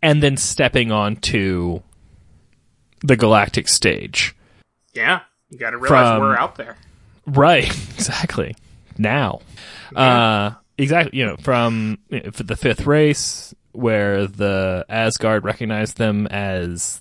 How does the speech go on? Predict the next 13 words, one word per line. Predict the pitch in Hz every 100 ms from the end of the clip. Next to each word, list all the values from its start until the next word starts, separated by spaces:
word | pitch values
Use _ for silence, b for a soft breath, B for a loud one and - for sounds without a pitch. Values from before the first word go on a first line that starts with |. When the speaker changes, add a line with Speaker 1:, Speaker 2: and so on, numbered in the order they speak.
| -
Speaker 1:
the | 107
potential | 101 - 117 - 117 113 120 _ _
fifth | - 131 113 -
race, | 117 127 156 - -
Speaker 2:
Mm-hmm. | 131 135 131 170 b b b b
Speaker 1:
that | 107
they | 110
are | 104
well | 95 95 98
on | 98
their | 98 95
way, | 90 92 113 147 b b b b -
uh, | 76 71 -